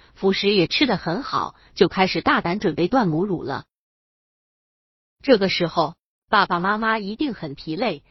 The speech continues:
但是对宝宝的健康和发育不能掉以轻心。如果觉得宝宝某些方面表现得不太对，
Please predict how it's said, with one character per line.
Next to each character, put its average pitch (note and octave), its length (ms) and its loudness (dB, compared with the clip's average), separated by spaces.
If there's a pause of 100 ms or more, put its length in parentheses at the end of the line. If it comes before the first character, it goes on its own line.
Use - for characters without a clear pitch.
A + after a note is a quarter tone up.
(220)
但 G#3+ 180 4
是 F3+ 200 0
对 F3+ 180 0
宝 C#3+ 160 -4
宝 E3+ 160 -4
的 F3+ 100 -4
健 C4+ 220 -2
康 C#4 240 -6
和 F#3+ 100 -2
发 F3+ 240 -2
育 F3 160 -4
不 A#3+ 220 -2
能 F#3 160 -2
掉 A3+ 200 -2
以 C3+ 120 -8
轻 A3+ 260 -4
心。 G3 320 -2 (380)
如 A3 160 8
果 F3+ 160 8
觉 E3 180 4
得 F3+ 160 6
宝 D#3+ 220 2
宝 G3 160 4
某 D3+ 180 2
些 E3 180 2
方 D4+ 200 4
面 A3 260 4
表 D3+ 200 0
现 A3 200 2
得 E3 80 0
不 E3+ 160 0
太 B3 220 0
对， D#3+ 260 2